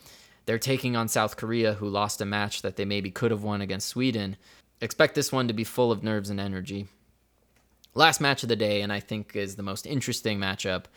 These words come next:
Germany versus Sweden. All eyes on Germany to see if they can rebound, or will they go the way of Argentina, underwhelming and disappointing soccer fans across the world. Common sense would dictate that the German coach, who's been at this job for a while,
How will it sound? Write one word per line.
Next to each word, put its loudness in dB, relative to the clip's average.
Germany 2
versus -4
Sweden. -2
All 10
eyes 8
on 0
Germany 0
to -2
see -2
if -8
they 0
can -6
rebound, -2
or 0
will 4
they 4
go 2
the 0
way 2
of -4
Argentina, -2
underwhelming 2
and -2
disappointing -4
soccer -2
fans -8
across -6
the -6
world. -2
Common 6
sense 0
would -4
dictate 0
that 0
the -8
German -4
coach, 4
who's -6
been -2
at -10
this -10
job 0
for -4
a -4
while, 4